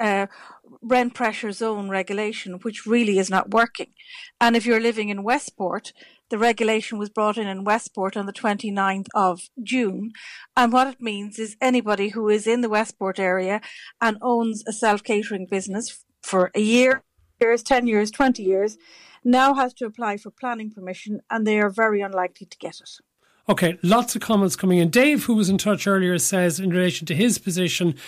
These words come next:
Speaker 2: of going Airbnb from April to September, they continue to live in the family home. They rent out a room and bathroom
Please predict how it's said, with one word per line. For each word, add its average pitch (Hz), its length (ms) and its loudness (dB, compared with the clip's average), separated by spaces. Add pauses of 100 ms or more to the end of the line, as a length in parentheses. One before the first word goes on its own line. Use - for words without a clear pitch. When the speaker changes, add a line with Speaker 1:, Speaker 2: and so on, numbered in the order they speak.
(160)
Speaker 2:
of 165 240 2
going 185 280 4
Airbnb 175 800 2
from 175 260 -2
April 180 320 0
to 165 60 -4
September, 175 640 0 (260)
they 185 100 2
continue 285 500 4
to - 120 -2
live 170 140 2
in 170 80 0
the 156 40 -2
family 180 400 2
home. 175 300 4 (220)
They 190 100 2
rent 208 340 4
out 190 240 4
a 180 120 4
room 196 420 6
and 185 220 4
bathroom 185 580 4